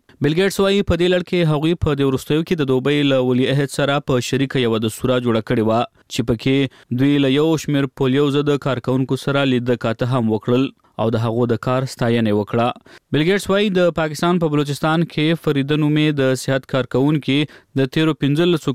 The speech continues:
کلونو راهیسې په ټوله صوبه او په ځانګړې توګه ناامنه سیمو کې د پولیو مخنیوي کمپاین چلوي. تیر کال د پولیو کمپاین دوران په فریده وسلوال برید وشو چې پکې نوموړې جوبل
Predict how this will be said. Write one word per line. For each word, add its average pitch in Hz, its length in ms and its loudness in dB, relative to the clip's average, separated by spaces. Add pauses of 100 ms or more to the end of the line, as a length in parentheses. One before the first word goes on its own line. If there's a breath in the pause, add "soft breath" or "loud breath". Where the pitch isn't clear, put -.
کلونو 139 320 2
راهیسې 143 420 -2
په 135 140 0
ټوله 127 260 2
صوبه 131 220 0
او 156 160 0
په 123 100 -2
ځانګړې 127 340 0 (100)
توګه 127 720 -2
ناامنه 147 460 2
سیمو 147 280 0
کې 160 200 0
د 127 240 2
پولیو 147 380 2
مخنیوي 127 380 -2 (100)
کمپاین 127 500 0
چلوي. 120 380 2 (420)
تیر 117 240 0
کال 120 240 0
د 113 140 -2
پولیو 123 260 2
کمپاین 127 400 0
دوران 139 400 0
په 139 180 0 (460 loud breath)
فریده 151 320 0 (180)
وسلوال 143 540 0
برید 175 180 2
وشو 160 240 0
چې 160 220 -4
پکې 143 340 0
نوموړې 135 480 0
جوبل 139 320 0